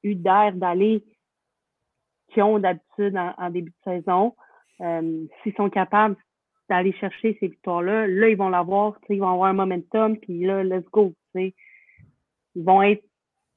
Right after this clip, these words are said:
quand même dans, dans une position qui, ça va relativement bien.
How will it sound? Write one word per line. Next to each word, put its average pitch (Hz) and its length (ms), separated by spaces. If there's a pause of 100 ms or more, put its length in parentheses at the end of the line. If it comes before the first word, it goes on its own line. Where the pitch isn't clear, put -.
(160)
quand 196 160
même 202 220
dans, 185 260 (1080)
dans 170 160
une 175 160
position 208 520
qui, 185 400 (120)
ça 185 100
va 185 180 (460)
relativement 190 540
bien. 202 340